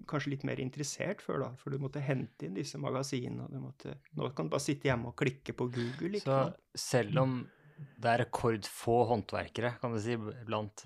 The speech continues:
Speaker 2: den norske befolkningen, så er allikevel kompetansenivået og bevisstheten rundt hva som er bra og fint, høyere enn noen gang.
Speaker 1: Ja, det vil jeg egentlig mene. Jeg synes at, eh,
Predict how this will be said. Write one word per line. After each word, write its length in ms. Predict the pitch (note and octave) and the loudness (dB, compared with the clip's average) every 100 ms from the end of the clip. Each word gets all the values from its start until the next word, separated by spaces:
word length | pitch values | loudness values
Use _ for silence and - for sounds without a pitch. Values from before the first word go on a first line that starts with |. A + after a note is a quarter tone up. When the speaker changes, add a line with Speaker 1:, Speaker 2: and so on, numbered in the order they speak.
| G#2 | -8
Speaker 2:
den 140 | G#2+ | -4
norske 260 | A2+ - - | -2 -4 -4
befolkningen, 600 | G2 G#2+ F#2+ - G#2+ B2+ - | -2 -2 -4 -4 -4 -4 -4
så 160 | - A#2 | 4 6
er 160 | A2+ A#2 | 8 4
allikevel 460 | A2+ G2+ G#2 G#2 G#2 | 2 0 0 0 0
kompetansenivået 1200 | - F#2+ - - G2+ F2+ - - G#2 G2+ G2+ A2+ A2 - _ _ - - _ _ - - - _ _ _ - A#2+ | -4 -2 -2 2 0 2 0 0 0 0 2 2 0 -10 _ _ -20 -20 _ _ -20 -20 -20 _ _ _ -12 -6
og 120 | G#2+ | -2
bevisstheten 1040 | A2 G#2 - - - _ - A2 - A#2+ A2 | -2 -2 -2 -4 -8 _ -4 -2 0 0 0
rundt 240 | G#2 G2 | 0 0
hva 140 | G2 F2 | -2 0
som 160 | - | 0
er 100 | G#2+ | 2
bra 280 | G2+ G2+ G#2 | 2 4 6
og 60 | G#2 | 4
fint, 500 | - A2+ - - - - | 2 -6 -6 -12 -12 -6
høyere 260 | B2 A2 F#2+ | -2 0 0
enn 100 | G#2 | 2
noen 180 | G#2+ G2+ | 2 2
gang. 140 | A2+ - _ _ _ _ _ _ _ _ - | 0 -2 _ _ _ _ _ _ _ _ 10
Speaker 1:
Ja, 160 | A3 B3 | 12 12
det 240 | D3 - | 8 4
vil 100 | G3+ | 2
jeg 380 | C#4+ F4 A#3 - | 2 4 2 2
egentlig 840 | D3+ C#3 C#3 - - D3+ C#3+ D#3 D#3 | 2 2 0 -4 0 0 0 0 2
mene. 340 | E3 B2 C3 | 4 4 4
Jeg 140 | A3 B3 | 2 2
synes 280 | D3 C3+ | 2 2
at, 280 | C3 B2+ - | 0 -2 -4
eh, 160 | C3 | -2